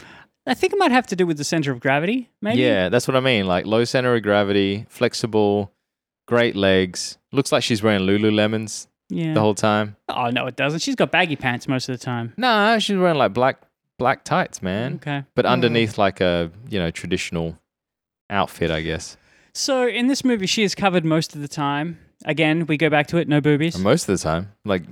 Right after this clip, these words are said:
Speaker 2: I don't think she shows anything below her
Speaker 1: No,
Speaker 2: neck.
Speaker 1: no. I think she is covered the entire time. Is she attractive?
Speaker 2: Yes.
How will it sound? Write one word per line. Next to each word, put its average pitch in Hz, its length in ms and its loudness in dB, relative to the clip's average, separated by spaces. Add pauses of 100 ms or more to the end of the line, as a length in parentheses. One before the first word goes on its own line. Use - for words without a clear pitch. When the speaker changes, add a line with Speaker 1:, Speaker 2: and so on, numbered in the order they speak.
(100)
Speaker 2:
I 95 140 0
don't 98 380 0
think 110 160 -8
she - 100 -8
shows 92 300 2
anything 101 420 0
below 85 240 2
her - 80 0
Speaker 1:
No, 156 140 4
Speaker 2:
neck. 139 320 0
Speaker 1:
no. - 80 -6
I 156 80 2
think 160 240 -4
she 165 160 -4
is 135 100 -4
covered 139 400 -2
the 135 100 -2
entire 131 300 0
time. 127 300 -2 (340)
Is 254 160 0
she 262 220 2
attractive? 175 640 -2 (180)
Speaker 2:
Yes. 98 400 0